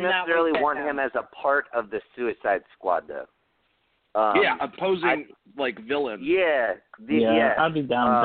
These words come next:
Speaker 4: definitely for
Speaker 2: I
Speaker 4: that.
Speaker 2: think would make more
Speaker 4: Mm-hmm.
Speaker 2: sense. I mean, I, y'all know my whole idea of, uh, how I've charted out how to do, how they should have done Suicide Squad, which they totally could do for a sequel. Um, and, like, it, he would be a main player in that.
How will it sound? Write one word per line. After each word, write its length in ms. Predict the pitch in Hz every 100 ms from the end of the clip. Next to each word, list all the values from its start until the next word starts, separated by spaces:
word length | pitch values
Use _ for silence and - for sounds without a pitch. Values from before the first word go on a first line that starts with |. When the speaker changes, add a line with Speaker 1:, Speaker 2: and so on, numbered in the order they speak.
| 113
Speaker 4:
definitely 160 | 107 110
for 80 | -
Speaker 2:
I 20 | 101
Speaker 4:
that. 60 |
Speaker 2:
think 160 | 165 143
would 160 | 147 127
make 240 | 135 135
more 200 | 131 127
Speaker 4:
Mm-hmm. 100 | 123 123
Speaker 2:
sense. 200 | 117 113 -
I 80 | 127
mean, 240 | 135 139
I, 60 | 135 135
y'all 240 | 165 175
know 180 | 160 156
my 220 | 143 131
whole 180 | 127 123
idea 440 | 120 110 113 110
of, 60 | 107
uh, 160 | 107 107
how 200 | 110 120
I've 160 | 110 101
charted 340 | - 110 104
out 220 | 98 98 -
how 180 | 104 101
to 100 | 98
do, 400 | 95 92 92 85 _ _ _
how 120 | - 131
they 120 | 110 -
should 100 | 135
have 120 | 117
done 180 | 127 117
Suicide 340 | 127 110 117 -
Squad, 200 | 120 104
which 120 | 101
they 140 | 107 95 -
totally 300 | 127 110 101
could 120 | 104
do 120 | 104 -
for 100 | 90
a 40 | -
sequel. 440 | 110 95 92 85 - - _ -
Um, 540 | 101 95 90 87 90 -
and, 220 | 110 104
like, 220 | 101 98 -
it, 160 | 110 104
he 220 | 110 127
would 160 | 131 110
be 160 | 117 110
a 60 |
main 340 | 101 110 110 101
player 460 | - 107 95 92
in 100 | 95 90
that. 300 | 90 85